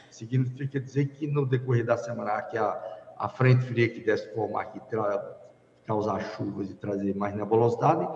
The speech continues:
e também na retaguarda dela vem um frio causando baixa temperatura, mas somente pegando Rio Grande do Sul e Santa Catarina.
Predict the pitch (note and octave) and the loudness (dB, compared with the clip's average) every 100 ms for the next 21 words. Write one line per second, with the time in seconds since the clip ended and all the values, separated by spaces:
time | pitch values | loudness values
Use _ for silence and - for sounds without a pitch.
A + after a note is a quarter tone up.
0 | - - - C#3+ D#3+ C#3+ D3 D3 C#3+ D3 | -10 -14 -2 2 6 8 8 8 6 6
1 | D3 C#3 C#3 C3 A#2+ C3+ D3 D3 D3+ E3+ | 4 6 6 6 4 4 4 4 4 2
2 | F3+ - C#3+ C#3 D3+ - D#3 C#3 B2 B2 | 0 -2 4 4 4 4 4 6 4 4
3 | C3+ B2+ - - - - A2+ B2 B2 - | 4 2 -4 -16 -20 -12 4 6 6 2
4 | - D3 - C3 A#2+ C3 C3 C3+ B2+ - | 0 0 4 4 4 2 2 2 0 0
5 | C3 C#3 C3 E3 B2+ C3 B2 C3 B2+ C3+ | -2 -2 -2 -2 0 2 4 2 2 -2
6 | B2+ C3 C3+ D3+ D3 E3 G#3 F3+ D#3 - | -4 -6 -10 -10 -12 -8 -4 0 0 -2
7 | - | -12